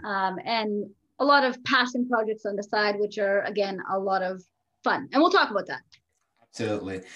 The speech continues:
Speaker 2: Yeah. And, uh, where I want to start from, Rena, uh, is, uh, your career in law. I'm just very curious about your background there. What was, uh, something that made you interested in going into law and pursuing law in the first place? What was that of interest to you?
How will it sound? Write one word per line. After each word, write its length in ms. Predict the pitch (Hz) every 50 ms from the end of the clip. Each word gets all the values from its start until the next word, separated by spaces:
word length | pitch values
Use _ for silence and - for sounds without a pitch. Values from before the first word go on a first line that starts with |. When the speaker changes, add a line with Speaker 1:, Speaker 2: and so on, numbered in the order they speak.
| - - -
Speaker 2:
Yeah. 480 | - 180 202 202 127 113 123 131 127
And, 180 | 127 127 123 127
uh, 260 | 123 120 120 120 117
where 240 | 123 151 185 214 220
I 0 |
want 200 | 170 151 151 151
to 60 | 131
start 380 | 120 - - 120 117 113 113 110
from, 260 | - 110 104 101 101
Rena, 560 | 101 104 104 107 107 101 101 98 98 101 - - -
uh, 560 | 92 92 92 92 92 92 92 90 87 90 - -
is, 420 | - 98 101 101 101 101 98 92 101
uh, 360 | 98 95 92 92 90 87 85 -
your 280 | 117 107 110 113 110
career 360 | - - - 117 107 104 104 104
in 260 | 104 101 101 98 95
law. 300 | 95 98 107 131 139 -
I'm 160 | - 113 113
just 180 | 127 127 - -
very 160 | 143 143 139
curious 300 | 139 - 147 143 135 -
about 220 | 127 - 117 113
your 100 | 98 110
background 600 | 110 - 117 120 123 - 113 107 101 98 95 95
there. 200 | 101 98 95 92
What 220 | 90 90 110 147 180
was, 340 | 190 170 160 - - -
uh, 240 | 143 139 131 127 127
something 340 | 123 - 135 131 135 143 135
that 160 | 127 123 120 120
made 180 | 123 127 123 123
you 140 | 120 117
interested 680 | - 131 139 139 - 117 110 - - 107 101 95 95 -
in 240 | 95 98 95 98
going 220 | 95 104 101 101 101
into 180 | 101 98 -
law 280 | 101 95 98 98 101 98
and 140 | 95 92 92
pursuing 340 | - - - - 104 101 95
law 100 | 95 95
in 80 | 95
the 80 | 95 98
first 280 | - 95 95 95 -
place? 200 | - 117 104 92
What 140 | 104 110 110
was 100 | 107 107
that 160 | 113 110 107
of 100 | 107 -
interest 380 | 110 135 147 - 90 82 - -
to 80 | - 76
you? 140 | 69 71